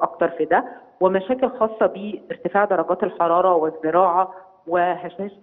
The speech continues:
المحاصيل. ولكن الجزء اللي حلو في تقرير الحقيقة صندوق النقد الدولي هي حتة مهمة جدًا، وهي التأثير ده على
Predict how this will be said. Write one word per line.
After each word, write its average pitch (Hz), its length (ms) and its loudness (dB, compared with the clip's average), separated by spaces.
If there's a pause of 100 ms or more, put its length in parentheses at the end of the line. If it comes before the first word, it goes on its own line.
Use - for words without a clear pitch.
المحاصيل. 156 880 0 (560)
ولكن 233 480 4
الجزء 240 440 -2
اللي 202 140 2
حلو 220 260 2
في 226 80 -2
تقرير 190 400 2
الحقيقة 160 1040 0
صندوق 180 280 -2
النقد 185 340 0
الدولي 185 540 0
هي 156 60 2
حتة 202 300 -2
مهمة 180 400 2
جدًا، 202 440 0 (440)
وهي 185 320 6
التأثير 247 760 -2
ده 226 320 0 (260)
على 220 480 4